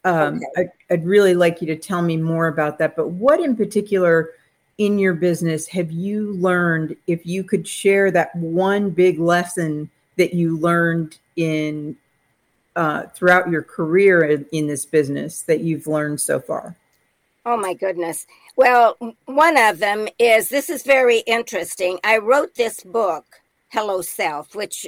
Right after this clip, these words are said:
Speaker 2: uh, we've already spoken about, uh, a couple of years ago. And I was invited, uh, by a producer to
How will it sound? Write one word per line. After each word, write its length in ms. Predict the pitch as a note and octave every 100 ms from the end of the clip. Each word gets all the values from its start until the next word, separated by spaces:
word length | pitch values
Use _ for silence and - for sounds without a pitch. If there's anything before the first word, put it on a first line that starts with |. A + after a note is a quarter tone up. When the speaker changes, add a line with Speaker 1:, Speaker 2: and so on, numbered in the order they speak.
| -
Speaker 2:
uh, 120 | G#3+
we've 240 | G3+ G3+ G3
already 420 | G3 F#3 F3 E3
spoken 500 | - G3+ G3 - E3
about, 460 | D3 E3 E3 E3 - - - - _ -
uh, 220 | G3+ F#3+
a 60 | F#3+
couple 300 | - B3+ A3
of 60 | G3+
years 380 | A3+ A3+ F#3
ago. 460 | F3+ D#3+ D#3+ C#3 - _ _ _ _ -
And 260 | B3 A#3+ -
I 240 | B3 C#4+ D4+
was 260 | D4 B3+
invited, 1040 | A#3 A3 E3 A#3 B3 A3+ F3+ F3 F3+ F3+ F3 _
uh, 100 | F3
by 640 | E3+ E3+ G#3 G3 G3+ G3+ - G#3
a 140 | G3+
producer 1080 | - G#3+ F3 C4 E4 - G3 E3 D#3+ G#3 A3 _ _ _ _ _ _ _ _
to 840 | - F#4 C5+ C5 C4 B3+ B4+ B4